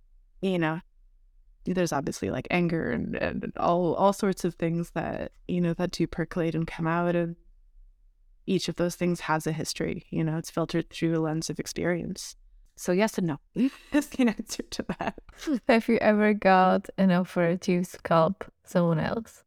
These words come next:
Speaker 2: as a model?
Speaker 1: I do get requests for commissions regularly. I do turn them down.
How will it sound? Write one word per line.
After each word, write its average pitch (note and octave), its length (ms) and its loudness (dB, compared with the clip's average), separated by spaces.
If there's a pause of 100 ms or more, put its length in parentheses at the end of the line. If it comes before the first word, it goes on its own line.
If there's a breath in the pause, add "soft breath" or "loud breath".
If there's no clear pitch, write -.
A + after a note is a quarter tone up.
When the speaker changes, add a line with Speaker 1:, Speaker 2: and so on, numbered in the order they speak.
(140)
Speaker 2:
as F#3 180 0
a F3 60 2
model? E3+ 480 2 (880)
Speaker 1:
I G#3+ 500 2
do A3 540 2
get G3+ 280 0
requests - 540 -4
for - 140 -4
commissions F3 680 -2
regularly. G3+ 600 0
I F#3 100 -2
do F3 160 -2
turn E3+ 260 -4
them E3+ 120 0
down. E3 380 -2